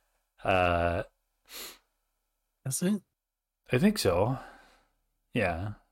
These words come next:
Speaker 2: Twenty fourteen. We would have just came out of high s-,
Speaker 1: I
Speaker 2: it'd
Speaker 1: mean,
Speaker 2: been a year after we graduated high school.
Speaker 1: it depends how you look at it.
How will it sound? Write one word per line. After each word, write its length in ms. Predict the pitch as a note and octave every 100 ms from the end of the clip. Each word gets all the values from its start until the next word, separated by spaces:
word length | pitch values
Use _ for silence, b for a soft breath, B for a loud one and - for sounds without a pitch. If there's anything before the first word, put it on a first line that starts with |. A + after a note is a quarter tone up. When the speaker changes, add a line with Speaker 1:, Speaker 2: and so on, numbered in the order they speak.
| _ _ _ _
Speaker 2:
Twenty 260 | - C#3+ D3
fourteen. 760 | C3 C3+ - - B2 A#2 A2 G2 -
We 100 | C3
would 160 | C#3
have 120 | C#3
just 380 | B2+ D3 - -
came 220 | - C#3
out 140 | C#3 C3
of 120 | A2+
high 180 | B2+ B2+
s-, 260 | A#2+ - - _ _ _ _ -
Speaker 1:
I 40 |
Speaker 2:
it'd 120 | B2+
Speaker 1:
mean, 80 | C#3+
Speaker 2:
been 140 | D3+ D#3+
a 40 |
year 280 | C#3+ E3 E3+
after 380 | D3+ - D#3 C#3+
we 100 | A#2+
graduated 760 | C3+ C3+ C3 A#2 B2+ B2 A#2+
high 220 | A#2 A#2
school. 460 | A2+ - A2 G#2 G#2 - -
Speaker 1:
it 100 | -
depends 320 | C3+ E3 E3+
how 80 | F#3
you 180 | E3 B2+
look 260 | - -
at 160 | D#3+ D3
it. 200 | D#3 D3+